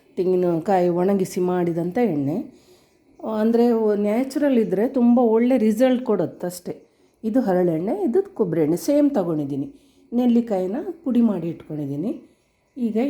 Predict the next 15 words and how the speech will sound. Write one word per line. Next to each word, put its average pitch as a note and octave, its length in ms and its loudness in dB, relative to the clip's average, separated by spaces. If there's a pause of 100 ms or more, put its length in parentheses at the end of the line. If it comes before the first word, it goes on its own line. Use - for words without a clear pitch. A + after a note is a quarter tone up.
ಎಣ್ಣೆ A#3+ 320 2
ರೆಡಿ E3+ 240 -2
ಮಾಡೋದು D#3+ 280 -6
ಹೇಗಂತ D#3+ 300 -12 (140)
ತೋರಿಸ್ತೀನಿ. C3 400 -14 (680)
ಗ್ಯಾಸ್ E3+ 320 -4
ಮೇಲೆ E3+ 180 -2 (140)
ಒಂದು A3 220 0
ಸ್ಟೀಲ್ A#3+ 340 -2
ಪಾತ್ರೆ G#3 320 -2
ಇಟ್ಟಿದ್ದೀನಿ. D#3+ 400 -2 (400)
ಸ್ಟೀಲ್ C4 380 0
ಪಾತ್ರೆನೇ C4+ 480 0
ಇಟ್ಕೊಳ್ಳಿ, D#3+ 380 -2 (600)
ಯಾಕಂದರೆ A3 520 0